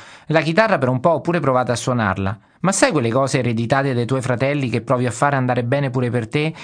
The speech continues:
e invece alla fine ti arrendi capendo che con te non c'entra proprio niente? Era di mio fratello. Ora Rusty James se n'è fatta una nuova e lui sì che la suona benissimo. Beh, invece io ci ho provato un sacco, ho comprato spartiti e tutto il resto,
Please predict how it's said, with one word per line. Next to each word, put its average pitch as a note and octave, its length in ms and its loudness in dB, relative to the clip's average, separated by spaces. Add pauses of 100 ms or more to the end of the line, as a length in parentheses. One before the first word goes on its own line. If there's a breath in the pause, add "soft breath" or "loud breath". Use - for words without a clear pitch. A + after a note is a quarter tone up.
e - 80 0
invece D#3 340 2
alla B2+ 140 2
fine D3+ 240 0
ti B2 100 0
arrendi C#3 580 0
capendo C#3 460 2
che A#2+ 140 -2
con B2+ 180 0
te D3 120 0
non C3 120 0
c'entra A#2+ 320 -2
proprio B2 240 0
niente? A#2+ 580 -2 (360 loud breath)
Era F3+ 240 2
di F3+ 80 0
mio F3+ 160 0
fratello. G#2 600 0 (420 loud breath)
Ora E3 200 2
Rusty C#3 380 0
James D#3+ 420 0
se C3 180 0
n'è B2+ 100 0
fatta C3+ 300 0
una B2+ 140 0
nuova A2 560 0
e C#3 100 -2
lui F3 200 0
sì F3+ 200 -4
che C#3 120 -2
la A2 100 0
suona A2+ 260 0
benissimo. G#2+ 680 -2 (340 loud breath)
Beh, D#3+ 240 0 (380 loud breath)
invece G#3 340 2
io F#3+ 120 2
ci E3 100 2
ho C#3+ 60 2
provato D#3+ 300 2
un C#3 100 0
sacco, A2+ 440 0
ho - 240 0
comprato D3 400 2
spartiti D#3+ 560 0
e A#2+ 80 -2
tutto C3 240 0
il C#3+ 60 0
resto, D3+ 520 0